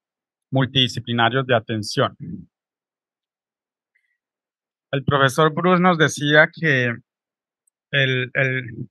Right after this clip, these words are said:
G B D Compare nos ayuda mucho. Yo soy uno de los profesores que le digo a mis alumnos cuando van a hablar de la epidemiología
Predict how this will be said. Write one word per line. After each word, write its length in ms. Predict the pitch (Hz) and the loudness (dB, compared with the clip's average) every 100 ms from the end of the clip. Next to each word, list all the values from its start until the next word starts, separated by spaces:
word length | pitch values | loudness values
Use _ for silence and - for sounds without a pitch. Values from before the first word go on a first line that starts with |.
| - | -2
G 180 | 143 | -2
B 120 | 143 139 | 0 0
D 160 | 160 170 | 0 2
Compare 540 | 170 160 175 175 180 | 0 2 2 4 2
nos 220 | 170 156 143 | 0 0 0
ayuda 320 | 127 147 156 | 0 2 4
mucho. 360 | 170 196 - | 4 0 -2
Yo 140 | 160 147 | -2 -2
soy 240 | - 160 | 0 0
uno 200 | 160 165 | 2 2
de 60 | 160 | 2
los 300 | 135 127 - _ _ _ _ | 0 -2 -14 _ _ _ _
profesores 560 | 135 135 127 143 151 147 | -4 -2 0 2 2 0
que 80 | 151 | 0
le 120 | 131 | 2
digo 160 | 131 | 4
a 60 | 147 | 4
mis 180 | 151 143 | 4 2
alumnos 460 | 131 131 139 151 | 2 2 4 2
cuando 240 | - 135 123 | 4 2 4
van 160 | 123 | 4
a 40 | 139 | 6
hablar 260 | 151 151 | 4 4
de 80 | 147 | 2
la 100 | 156 | 0
epidemiología 880 | 139 143 131 123 117 107 151 147 143 | 0 0 0 0 0 -2 0 4 4